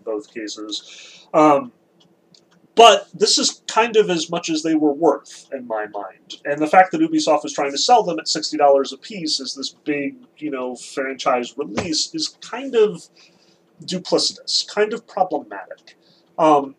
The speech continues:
so I want to start, like, we usually start these discussions by talking about the pitch, and I definitely want to talk about the pitch, but I also want to talk about the sort of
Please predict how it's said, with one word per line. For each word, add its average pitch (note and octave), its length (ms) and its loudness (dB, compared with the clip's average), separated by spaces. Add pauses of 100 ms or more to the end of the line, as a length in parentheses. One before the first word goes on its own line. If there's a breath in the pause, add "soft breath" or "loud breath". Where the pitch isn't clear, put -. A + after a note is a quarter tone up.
(200)
so A#3+ 160 6
I B3 120 10
want F4+ 160 4
to D#4 60 2
start, F#3 600 6 (160)
like, D#3 220 4
we F#3+ 120 -6
usually A3 380 0
start F3 240 2
these D#3+ 160 -4
discussions D3+ 480 -2
by C3+ 140 0
talking C#3 320 -4
about B2+ 140 -4
the A#2 60 -8
pitch, - 600 -4
and D3+ 100 -2
I D#3 80 4
definitely E3 460 -2
want C#3+ 320 -4
to G#3 100 -8
talk A3+ 240 0
about A3 240 -2
the - 60 -20
pitch, - 500 0
but E3+ 80 4
I G3+ 120 4
also C#4+ 360 2
want A#3 260 -4
to - 60 -8
talk G#3 180 -4
about F#3 220 0
the D#3 80 -8
sort F#3 260 -4
of C#3+ 280 -4